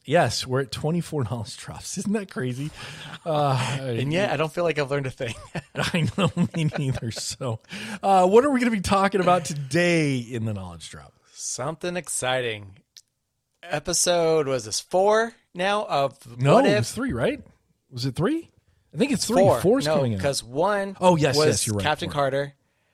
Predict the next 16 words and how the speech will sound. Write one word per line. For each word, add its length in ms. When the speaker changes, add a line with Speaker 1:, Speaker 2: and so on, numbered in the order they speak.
Speaker 2:
and 280
two 240
was, 460
Speaker 1:
Yes. 320
Speaker 2:
uh, 100
T'Challa. 480
Speaker 1:
T'Challa. 540
Speaker 2:
And 140
then 160
three 360
was 200
the 120
death 280
of 100
the 120
Avengers. 580